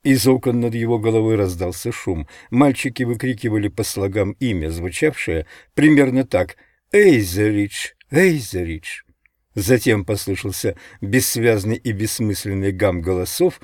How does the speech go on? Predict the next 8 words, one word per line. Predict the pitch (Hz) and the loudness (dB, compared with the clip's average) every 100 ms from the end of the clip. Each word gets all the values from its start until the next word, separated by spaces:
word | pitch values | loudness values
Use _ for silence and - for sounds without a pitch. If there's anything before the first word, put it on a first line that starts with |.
| - - | -20 -16
сопровождаемый | - - 104 110 101 92 87 151 131 113 | -6 -2 0 2 2 0 0 0 2 0
грохотом, | 98 113 113 135 - 104 117 107 - - - | 0 2 4 4 2 -6 -4 -6 -10 -12 0
передвигаемой | 120 113 95 104 98 101 98 95 | 2 2 2 4 6 6 4 0
по | 90 104 | 0 -2
деревянному | 92 90 92 87 85 87 | -2 0 0 -2 -4 -6
полу | - 135 139 135 131 _ _ | -2 2 2 2 -2 _ _
тяжёлой | - 127 104 107 95 95 | 0 2 4 4 4 2
мебели. | 92 87 80 80 | 2 -2 -4 -6